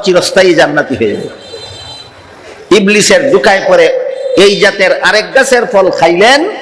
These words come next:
সাথে সাথে আল্লাহ বললেন, "তোমরা ঠিকই বুঝছিলে, ইবলিস তোমাদেরকে ভুল বুঝাইল।" এবার বলেন, ওয়াজ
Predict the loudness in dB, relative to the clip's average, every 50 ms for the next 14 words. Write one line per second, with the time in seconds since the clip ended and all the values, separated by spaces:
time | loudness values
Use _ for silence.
0 | -16 -16 -16 -18 -18 -18 -18 -16 -10 -6 -2 0 0 0 2 0 0 0 0 0
1 | 2 2 2 2 2 0 0 2 2 2 2 2 2 0 -2 -6 -8 -2 -2 0
2 | 2 2 0 0 -2 -4 -2 0 0 0 2 0 -2 -2 -2 -2 0 2 4 4
3 | 4 4 4 4 2 -2 -4 -4 -4 -2 -2 0 0 2 2 0 -2 -4 -2 0
4 | 0 2 2 2 2 0 0 0 -2 -2 -2 0 2 2 2 4 2 2 2 2
5 | 2 2 2 2 0 0 0 -2 -6 -8 -10 -10 -12 -12 -12 -12 -12 -12 -16 -18
6 | -20 -20 -20 -20 -20 -20 -20 -18 -18 -18 -18 -20 -20 -20 -20 -20 -20 -20 -20 -20
7 | -20 -20 -20 -20 -20 -20 -20 -12 -4 0 2 4 4 4 4 4 4 4 2 2
8 | 0 -4 -10 -12 -14 -16 -18 -20 -20 -20 -20 -20 -20 -20 -14 -6 0 2 4 4
9 | 4 4 4 4 2 2 0 -2 -6 -8 -10 -12 -14